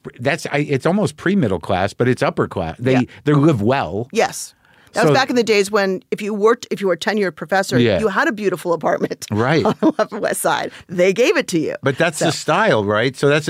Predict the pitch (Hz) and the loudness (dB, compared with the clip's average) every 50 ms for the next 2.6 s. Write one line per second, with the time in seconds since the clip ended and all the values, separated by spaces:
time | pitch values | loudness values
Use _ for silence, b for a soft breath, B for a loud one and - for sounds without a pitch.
0 | 151 - 175 165 143 - 175 185 165 165 165 156 147 131 127 123 127 123 117 107 | -2 0 0 0 0 2 0 0 2 2 4 4 6 6 4 4 4 4 2 2
1 | 98 120 147 185 180 - - 117 110 107 110 - - - 117 120 123 123 113 - | 2 2 0 0 0 0 -2 0 0 0 -2 -2 -2 0 0 2 2 2 0 -2
2 | - 123 117 113 113 104 98 110 107 107 104 95 | -4 -2 -2 0 -2 0 0 0 0 0 -2 -4